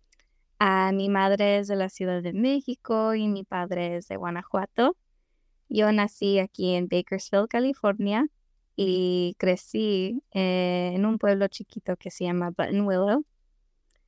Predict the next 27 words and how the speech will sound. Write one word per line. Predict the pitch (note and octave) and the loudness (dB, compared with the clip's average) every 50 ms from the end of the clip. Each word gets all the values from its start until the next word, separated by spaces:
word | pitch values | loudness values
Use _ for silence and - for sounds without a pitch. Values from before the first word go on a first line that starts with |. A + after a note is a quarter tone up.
| _ _ _ _ _ | _ _ _ _ _
ah, | - G#3 G#3 G3+ G3 G3 G3 - | 2 4 4 4 2 0 -2 -2
que | - G#3+ | -2 -4
está | G#3+ - A3 G#3 G#3 | -2 0 0 0 0
ubicado | G3 A3 - - G#3 F#3 F#3 F#3 F3+ F3+ F3+ F3 | 0 -4 -2 0 0 2 2 2 2 0 0 0
en | F3 F3 | -2 -4
el | E3+ E3+ | -4 -4
condado | - F3+ F3+ F3+ E3 D#3+ E3 F3 F#3 | -4 -4 -2 -2 -2 -2 -2 -2 -2
de | G3+ A#3 A#3 | -2 -4 -6
Kern. | - - F#3 F3+ A3+ A#3+ - _ _ _ _ _ _ _ _ _ _ _ _ _ _ _ | -6 -8 -4 -4 -4 -4 -4 _ _ _ _ _ _ _ _ _ _ _ _ _ _ _
Ah, | - G3 F#3+ F#3+ F#3+ | 2 4 4 4 4
yo | F#3 G3 G3+ | 2 0 -4
soy | - - A3 G#3+ | -2 -2 -2 0
la | G#3+ G#3+ | 0 0
menor | G#3+ G#3 G3+ G3+ G3+ G3 F#3+ F#3+ | 0 0 0 0 0 0 0 0
de | F#3+ F#3+ - | -2 -2 -2
cuatro | - F#3 F3+ - - F#3+ G3+ | -2 -6 -8 -4 -4 0 0
hijas, | A3+ A#3+ C4 - - C4 B3 C4 D4+ D4+ - _ _ - | 0 0 -2 -2 0 0 0 0 0 -4 -8 _ _ -6
entonces | - G#3 A3 - G#3+ G3+ G3 G3 - - F3 F3 F3 - - | -4 -4 -2 0 0 0 0 -2 0 0 0 0 0 0 0
he | F#3 | -2
aprendido | - - - G3 F3+ F#3 F#3 F3+ F#3 F3 F#3 F#3+ | -2 -2 -2 -2 -2 0 0 0 0 0 0 0
muchísimo | G#3 A3 A3+ - - A3 G3+ - G3 G3 F#3+ F#3 F3 | 0 0 -2 -2 -2 -4 -4 -2 -2 -2 -2 0 0
de | F3 F3 | 0 -2
mis | F3 F3+ - - | -2 -4 -2 -2
hermanas. | A3+ B3 G#3 F#3+ F#3 F#3 G#3+ C4+ - - _ _ _ _ _ _ _ _ _ _ _ _ _ _ _ _ _ _ _ _ _ _ _ _ _ _ _ _ _ | -2 0 0 0 0 0 0 -2 -2 -6 _ _ _ _ _ _ _ _ _ _ _ _ _ _ _ _ _ _ _ _ _ _ _ _ _ _ _ _ _
Y | - G#3+ G#3+ G#3+ G#3+ G#3+ G#3+ G#3+ G#3 | -2 0 0 2 2 0 0 -2 0
mi | G3 A3+ A3+ | 0 0 0
pueblo, | A3 - A3+ A3 A3+ B3+ C#4+ D#4+ F4 | 2 0 0 0 2 2 2 2 0